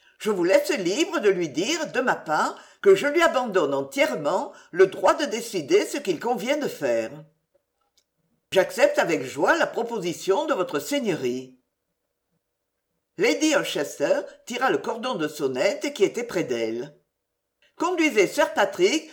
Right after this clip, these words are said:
à mister Marchwood, dit-elle au domestique. Sir Patrick tressaillit. Ce nom lui était familier comme celui d'un ami.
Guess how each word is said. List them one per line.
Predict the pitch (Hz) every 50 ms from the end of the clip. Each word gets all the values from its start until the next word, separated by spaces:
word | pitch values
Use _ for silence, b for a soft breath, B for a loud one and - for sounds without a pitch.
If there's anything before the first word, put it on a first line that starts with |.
| B
à | - 214
mister | 214 220 208 - - - 262 330 330 349
Marchwood, | 247 240 - - - - 160 151 147 139 131 117 - _ _ _
dit-elle | 147 202 208 - - 214 262 262
au | 233 185
domestique. | 160 190 175 160 135 - - - - 127 120 120 - - - 143 143 - _ _ _ _ _ _ _ _ _ _ _ _ _ _ _ _ _ _ _ _ _ _ _ _ b b b b
Sir | - - 269 285 285
Patrick | 254 220 - - - 214 294 302 -
tressaillit. | - 233 240 233 - 185 151 135 131 131 139 135 B B B B B
Ce | - 208
nom | 196 170 151 170 208 302
lui | 311 302 220
était | 190 202 - 139
familier | - - 233 254 214 170 147 135 135 160 185 233 403 - - - _
comme | - 208 180 165
celui | 156 - 214 214 190 160 185 254 285
d'un | 320 311 233
ami. | 190 170 156 135 123 120 123 131 131 - _